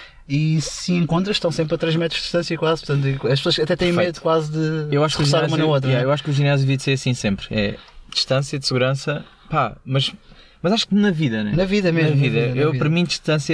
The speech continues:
Speaker 2: é sempre de pessoas. Yeah. <laughs> Pá, eu acho que, eu já disse que isto é má ideia beber álcool, mas tudo bem, a gente vai assim.
Speaker 1: <laughs>
Speaker 2: Hum,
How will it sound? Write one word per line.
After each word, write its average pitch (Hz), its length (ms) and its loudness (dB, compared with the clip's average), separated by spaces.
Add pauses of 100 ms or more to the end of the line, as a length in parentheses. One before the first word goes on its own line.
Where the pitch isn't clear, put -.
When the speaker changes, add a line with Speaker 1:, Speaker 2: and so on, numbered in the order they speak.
Speaker 2:
é 160 60 2
sempre 113 380 -2
de - 60 -18
pessoas. 98 360 -4 (680)
Yeah. 151 240 4
<laughs> 147 1400 -2
Pá, 131 80 0
eu 127 80 4
acho 120 160 -2
que, - 100 -20
eu 208 260 2
já 123 120 2
disse 131 160 -4
que - 80 -16
isto - 80 -4
é 127 80 2
má 120 140 2
ideia 113 200 2
beber 107 160 0
álcool, 127 300 0
mas 104 180 0
tudo 98 200 -2
bem, 113 120 0 (220)
a 117 40 -4
gente 165 280 0
vai 180 100 -2
assim. 143 240 0
Speaker 1:
<laughs> - 580 -10
Speaker 2:
Hum, 143 720 2